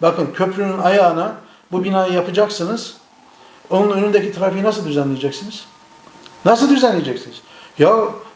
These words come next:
bu memleketin karayollarını, Karayolları Genel Müdürlüğü'nün bölgedeki, e, elemanlarını, müdürlüğünü bu kadar umursamayan başka bir belediye dünyada yoktur ya.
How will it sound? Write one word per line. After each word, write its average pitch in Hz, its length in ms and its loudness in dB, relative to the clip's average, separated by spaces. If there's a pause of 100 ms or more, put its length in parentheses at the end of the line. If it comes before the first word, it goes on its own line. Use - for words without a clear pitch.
bu 202 100 4
memleketin 214 580 2
karayollarını, 185 800 2 (420)
Karayolları 165 720 0 (360)
Genel 180 320 0
Müdürlüğü'nün 151 680 -2 (420)
bölgedeki, 180 840 0 (260)
e, 151 100 2 (200)
elemanlarını, 160 720 2
müdürlüğünü 151 760 0 (760)
bu 233 240 2
kadar 208 280 4
umursamayan 190 640 2
başka 190 280 0
bir 190 100 -4
belediye 170 440 0
dünyada 165 320 0
yoktur 190 340 -4
ya. 143 140 -6